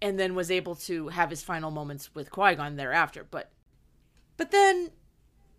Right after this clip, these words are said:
what became of Maul's story is interesting enough, and it really added a lot of layers to Obi-Wan as well, to his character as a result.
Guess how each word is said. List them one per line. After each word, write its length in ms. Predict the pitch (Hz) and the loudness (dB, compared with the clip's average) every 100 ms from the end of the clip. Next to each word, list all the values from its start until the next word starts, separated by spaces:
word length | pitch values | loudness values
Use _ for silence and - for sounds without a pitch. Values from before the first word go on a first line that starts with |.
| _ _ | _ _
what 320 | 277 320 - 240 | 0 0 0 -10
became 720 | 277 - 311 339 320 277 269 | -10 -6 -2 0 0 -2 -2
of 280 | 247 226 - | -4 -6 -6
Maul's 400 | 240 240 226 - | 0 0 0 -4
story 460 | - 311 285 240 202 | -6 -2 0 -2 -4
is 220 | 214 208 - | -6 -6 -6
interesting 600 | 294 - 247 220 220 196 | -8 -4 -6 -6 -8 -6
enough, 260 | 190 190 | -4 -4
and 100 | 196 | -6
it 80 | 185 | -6
really 240 | 226 220 | -4 -4
added 300 | - 202 208 | -2 -2 -2
a 60 | 196 | -4
lot 240 | 190 208 190 | 2 2 2
of 80 | |
layers 480 | 175 214 240 190 196 | 0 -2 0 -2 -4
to 120 | - | -6
Obi-Wan 520 | 185 180 165 202 208 147 | -4 -2 -2 0 0 -2
as 140 | - | -10
well, 420 | 226 180 - - _ _ - | -8 -8 -8 -12 _ _ -14
to 80 | 196 | -10
his 220 | 202 240 | -8 -8
character 480 | - 160 147 - - | -8 -12 -12 -20 -14
as 180 | - 151 | -10 -8
a 40 | 147 | -8
result. 500 | 143 - - - | -12 -14 -18 -20